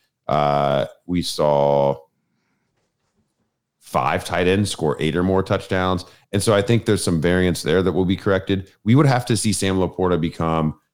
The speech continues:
just a yak monster and be targeted down the field a lot more. Those, see, the reason that Andrews and Kelce,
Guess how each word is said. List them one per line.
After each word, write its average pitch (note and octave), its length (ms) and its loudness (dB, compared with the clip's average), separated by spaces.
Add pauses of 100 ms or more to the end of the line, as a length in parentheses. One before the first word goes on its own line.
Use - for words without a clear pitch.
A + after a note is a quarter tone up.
(540)
just A2 260 0
a F#2 60 2
yak D#2 400 0
monster F#2 600 2
and F2 200 -2
be E2 100 -2
targeted D#2 480 0
down D2 220 -2
the C#2 80 -2
field C#2 540 -2
a C#2+ 80 -2
lot C2+ 240 0
more. B1+ 320 -6 (160)
Those, G2+ 260 2
see, G2 180 -2
the G2+ 160 0
reason A2 460 2
that - 180 -2
Andrews F2+ 420 0
and D2+ 120 -2
Kelce, - 540 -4